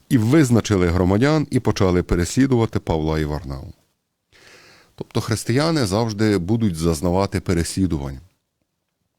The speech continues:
за те, що є іншими, за те, що відрізняються від, е, решти людей, за те, що обирають правду,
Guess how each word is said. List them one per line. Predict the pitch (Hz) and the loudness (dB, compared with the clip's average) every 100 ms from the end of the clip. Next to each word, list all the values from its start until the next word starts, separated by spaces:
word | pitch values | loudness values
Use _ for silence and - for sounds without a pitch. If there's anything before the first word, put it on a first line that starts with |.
| _ _ | _ _
за | 80 87 | -6 -4
те, | 95 90 | -2 -2
що | - - - 87 85 85 | -2 -8 -4 -2 0 0
є | 85 90 | 0 -2
іншими, | 90 139 123 - 87 73 69 - - - - - | 0 0 0 -2 -6 -6 -10 -16 -20 -20 -20 -8
за | 87 | -4
те, | - - | -2 -4
що | - 85 | -4 -4
відрізняються | 80 90 90 98 107 87 82 80 76 | 0 0 0 0 2 0 -4 -8 -8
від, | 73 82 82 - - - - | -6 -4 -4 -6 -16 -16 -10
е, | - - 85 113 | -8 -8 -8 -6
решти | - - - 85 | -6 -6 -4 -4
людей, | 80 - - - _ _ _ - - - - | -4 -8 -10 -18 _ _ _ -20 -20 -20 -10
за | 87 90 | -6 -4
те, | 113 | -4
що | - 110 | -2 -2
обирають | 95 87 95 98 113 98 - | -2 -2 0 0 2 0 -2
правду, | 104 95 87 71 80 | -4 -2 -2 -6 -10